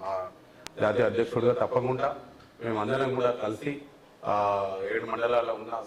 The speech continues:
సుమారు ఒక యాభై నుంచి అరవై వేల మందిని మున్నూరు కాపులను, ఆ, వాళ్లకు దేనికైనా మేము ముందుంటాము.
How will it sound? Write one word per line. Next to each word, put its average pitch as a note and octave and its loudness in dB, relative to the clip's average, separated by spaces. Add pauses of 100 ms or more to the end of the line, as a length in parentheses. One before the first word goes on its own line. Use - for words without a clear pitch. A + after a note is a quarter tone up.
సుమారు A#2+ 2
ఒక A2+ -2
యాభై G#2 -2
నుంచి A2+ -4
అరవై G#2 0
వేల G#2 0
మందిని G2 -6
మున్నూరు G#2+ -8
కాపులను, G2+ -2 (520)
ఆ, G2 4 (100)
వాళ్లకు A2 0 (440)
దేనికైనా C3 2
మేము A#2 -8
ముందుంటాము. A2 -4